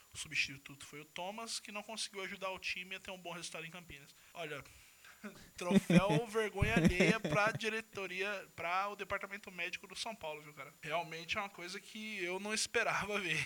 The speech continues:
Speaker 1: <laughs>
Speaker 2: É, não adianta o médico vir lá e pedir desculpa. Ele, ele pediu desculpa, né? Ele falou que o erro foi dele e tal, mas, cara, você trabalha com isso o dia inteiro. Você dá isso pros caras em campo
Speaker 1: É a
Speaker 2: pra
Speaker 1: sua
Speaker 2: ele
Speaker 1: vida,
Speaker 2: usar,
Speaker 1: tá ligado?
Speaker 2: tá ligado?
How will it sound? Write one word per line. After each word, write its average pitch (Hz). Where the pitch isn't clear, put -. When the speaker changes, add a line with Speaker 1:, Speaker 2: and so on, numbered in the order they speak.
Speaker 1:
<laughs> -
Speaker 2:
É, 185
não 127
adianta 202
o 175
médico 135
vir 135
lá 120
e 151
pedir 151
desculpa. 131
Ele, 120
ele 202
pediu 202
desculpa, 123
né? 110
Ele 113
falou 143
que -
o 123
erro 117
foi 120
dele 117
e 110
tal, 120
mas, 240
cara, 226
você -
trabalha 202
com 175
isso 175
o 190
dia 151
inteiro. 135
Você 127
dá 190
isso 185
pros -
caras 180
em 226
campo 151
Speaker 1:
É -
a -
Speaker 2:
pra 175
Speaker 1:
sua 143
Speaker 2:
ele 131
Speaker 1:
vida, -
Speaker 2:
usar, 127
Speaker 1:
tá 135
ligado? 147
Speaker 2:
tá 127
ligado? 131